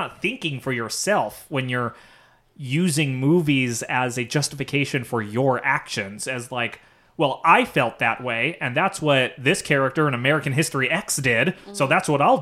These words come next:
Speaker 1: do out in the real
Speaker 2: Mm-hmm.
Speaker 1: world." And it's such a common cop-out, like,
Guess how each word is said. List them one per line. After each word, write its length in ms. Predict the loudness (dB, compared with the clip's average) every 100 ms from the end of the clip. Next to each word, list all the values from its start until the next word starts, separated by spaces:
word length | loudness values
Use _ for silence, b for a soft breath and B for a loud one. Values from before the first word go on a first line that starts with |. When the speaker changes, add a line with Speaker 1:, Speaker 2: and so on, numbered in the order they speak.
| 0
Speaker 1:
do 120 | 0
out 140 | 0 -2
in 100 | -6
the 80 | -4
real 200 | -2 -2
Speaker 2:
Mm-hmm. 80 | 0
Speaker 1:
world." 300 | -2 -4 -8 b b b -2
And 440 | 0 0 -2 -6 -10 _ _ _ _ _ _ _ -8
it's 160 | -2
such 140 | 0 -2
a 40 |
common 420 | -2 -2 0 0
cop-out, 580 | -2 0 0 0 -2 -2
like, 320 | -2 -2 -4